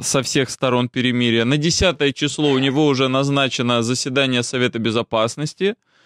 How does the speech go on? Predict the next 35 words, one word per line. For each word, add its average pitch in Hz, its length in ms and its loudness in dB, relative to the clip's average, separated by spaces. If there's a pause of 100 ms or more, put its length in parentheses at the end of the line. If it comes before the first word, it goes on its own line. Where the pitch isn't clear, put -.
(400)
Как 147 200 -2
мы 156 160 0
помним, 143 420 2
двадцать 139 240 2
четвертое 131 500 0
февраля 127 720 2 (160)
з-, - 320 -12
случилось 135 580 -2
именно 131 240 0
после 127 320 -6
заседания 120 560 0
Совета 120 340 0
Безопасности. 120 800 0 (300)
Ну 190 120 2
вот, 262 200 2
может 180 240 2
быть, 151 180 0
он 135 140 0
выйдет 208 300 2
сейчас 151 260 0
и 147 60 0
скажет: 113 460 -2
"Ну 214 180 0
все, 123 440 0 (420)
теперь 196 380 0
мы 170 220 0 (260)
вот 175 200 0 (180)
еще 196 380 0
не 180 120 2
начинали, 175 640 2
но 135 160 0
теперь 196 420 0
мы 196 120 2
точно 156 420 -2
начинаем. 113 720 -2